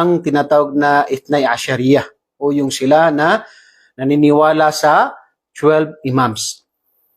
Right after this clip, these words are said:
Ah, isa po sa hangarin natin kung bakit natin pag-aaralan ang ganitong mga, ah,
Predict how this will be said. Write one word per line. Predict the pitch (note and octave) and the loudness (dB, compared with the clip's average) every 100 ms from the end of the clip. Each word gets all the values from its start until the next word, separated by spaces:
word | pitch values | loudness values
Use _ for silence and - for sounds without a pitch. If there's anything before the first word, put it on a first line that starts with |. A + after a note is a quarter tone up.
| _ _ - | _ _ -2
Ah, | D#3 | -2
isa | E3+ A3+ | 0 0
po | C#4+ | 0
sa | C#4 F#3 | 0 0
hangarin | A3 G#3 F3 | 2 2 2
natin | F3 F3+ F3+ F#3 F3+ | 2 0 2 0 0
kung | D3 C#3 | 0 0
bakit | C3 C#3 | 0 0
natin | C#3+ D3 D3+ | 0 0 -2
pag-aaralan | - B2+ B2+ C3 C#3+ D#3 E3 E3 | -2 -2 0 2 2 2 2 2
ang | D3 B2+ | -2 -6
ganitong | A#2+ B2+ - D#3 D3+ | -4 -4 0 2 4
mga, | C3+ D3+ E3+ F3+ F3 _ _ _ _ _ | 2 2 2 0 -4 _ _ _ _ _
ah, | C#3+ C#3+ C#3 C3+ C3 | 2 4 4 4 4